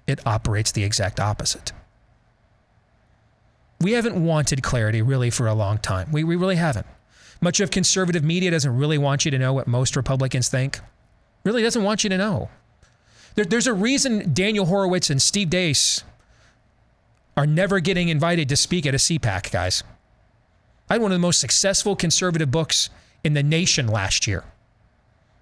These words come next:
I'm never getting, and I'm never, all these, the conservative speaker circuit, I'm never getting invited on there. Never in a million years.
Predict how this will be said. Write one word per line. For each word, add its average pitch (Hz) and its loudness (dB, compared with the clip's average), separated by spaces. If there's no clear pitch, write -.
I'm 185 2
never 180 2
getting, 135 2
and 151 0
I'm 196 2
never, 165 0
all 208 2
these, 208 0
the 196 0
conservative 208 0
speaker 226 0
circuit, 202 0
I'm 160 2
never 147 0
getting 110 0
invited 98 0
on 87 -2
there. - -8
Never 160 2
in 123 0
a 107 0
million 165 0
years. 95 -2